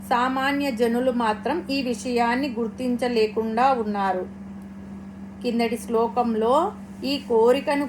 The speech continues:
గూర్చిన కొంత పరిచయము అందరికీ ఉంది.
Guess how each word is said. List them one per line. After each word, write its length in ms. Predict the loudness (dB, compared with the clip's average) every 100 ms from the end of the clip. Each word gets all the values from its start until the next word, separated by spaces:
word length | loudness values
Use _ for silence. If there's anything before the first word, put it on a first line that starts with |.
| 0
గూర్చిన 380 | -2 -2 -2 -2
కొంత 340 | -2 0 0
పరిచయము 1000 | 0 -2 -4 -2 0 0 0 0 0 -2 -8 -14 -12 -2
అందరికీ 560 | 0 4 2 2 -2 0
ఉంది. 360 | 0 2 0